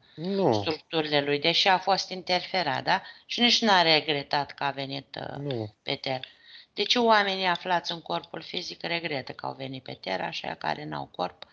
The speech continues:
Speaker 2: Deci, în genere, nu
Speaker 1: Că n-au
Speaker 2: corp.
Speaker 1: acces la toate viețile și la toată cunoașterea.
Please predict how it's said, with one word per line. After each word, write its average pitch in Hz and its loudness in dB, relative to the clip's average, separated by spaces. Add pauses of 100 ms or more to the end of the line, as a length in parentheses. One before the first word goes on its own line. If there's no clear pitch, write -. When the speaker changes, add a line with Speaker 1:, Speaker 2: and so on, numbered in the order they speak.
(800)
Speaker 2:
Deci, 165 2
în 180 2
genere, 143 4
nu 147 -6
Speaker 1:
Că 147 2
n-au 156 10
Speaker 2:
corp. 143 8
Speaker 1:
acces 135 0
la 127 4 (380)
toate 131 6
viețile 120 2
și - -4
la 117 4
toată 113 2
cunoașterea. 104 -4